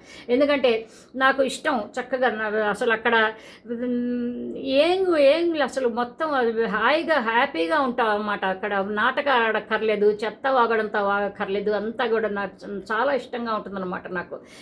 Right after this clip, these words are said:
కాబట్టి ఏంటంటే అదిగో ఇట్లాగూ ఆ స-, నా సరదా మాత్రం తీరిపోయింది. విండ్సర్ క్యాజిల్ చూసుకున్నాను, అన్నీ చూశాను, కానీ స్కాట్లాండ్ యార్డ్ మాత్రం చూడలేదు. మరి కానీ ఏంటంటే అక్కడికి వెళ్ళలేకపోయాను.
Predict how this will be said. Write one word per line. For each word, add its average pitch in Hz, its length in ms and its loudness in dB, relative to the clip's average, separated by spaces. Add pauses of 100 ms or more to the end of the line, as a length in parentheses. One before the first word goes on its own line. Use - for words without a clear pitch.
(140)
కాబట్టి 240 360 4
ఏంటంటే 202 500 -2 (420)
అదిగో 262 260 4
ఇట్లాగూ 247 600 4
ఆ 226 260 2
స-, 233 160 -2
నా 254 180 2
సరదా 262 360 2
మాత్రం 247 360 -2
తీరిపోయింది. 240 580 2
విండ్సర్ 240 380 2
క్యాజిల్ 233 460 2
చూసుకున్నాను, 220 520 0
అన్నీ 214 180 -2
చూశాను, 220 400 -2
కానీ 220 160 0
స్కాట్లాండ్ 233 640 2
యార్డ్ 226 280 0
మాత్రం 226 440 -4 (100)
చూడలేదు. 220 540 2
మరి 208 260 0
కానీ 208 320 -4
ఏంటంటే 208 400 -6
అక్కడికి 196 320 -4
వెళ్ళలేకపోయాను. 214 800 0